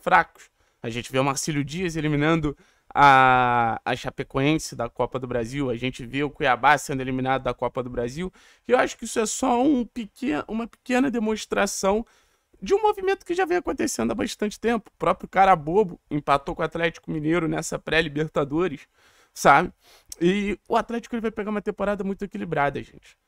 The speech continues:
A temporada no futebol brasileiro, ela vai ser a, uma das mais disputadas da história. A gente tá prestes a presenciar uma temporada histórica no futebol brasileiro. O Atlético tá prestes a presenciar uma temporada histórica no futebol brasileiro.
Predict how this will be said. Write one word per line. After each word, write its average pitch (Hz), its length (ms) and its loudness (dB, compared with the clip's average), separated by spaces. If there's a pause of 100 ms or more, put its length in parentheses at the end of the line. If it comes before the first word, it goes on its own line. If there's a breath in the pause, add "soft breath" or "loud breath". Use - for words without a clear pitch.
(180)
A 139 80 2
temporada 185 640 6
no 220 100 4
futebol 185 460 0
brasileiro, 160 800 0 (340)
ela 170 200 6
vai 185 180 0
ser 196 220 0
a, 175 420 4
uma 190 180 2
das 185 220 0
mais 214 220 2
disputadas 202 640 -4
da 190 80 -2
história. 156 480 -4 (640)
A 117 140 -2
gente 180 300 0
tá 190 280 0 (220)
prestes 220 520 0
a 208 80 0
presenciar 185 500 -2
uma 202 120 -2
temporada 190 420 -2
histórica 180 640 0
no 139 100 -4
futebol 135 380 -4
brasileiro. 123 400 -10 (440)
O 127 60 0
Atlético 180 560 2
tá 131 140 0
prestes 143 440 0
a 131 80 2
presenciar 131 600 0
uma 135 120 -2
temporada 127 440 -2
histórica 123 480 -6
no 123 80 -8
futebol - 320 -6
brasileiro. 127 440 -4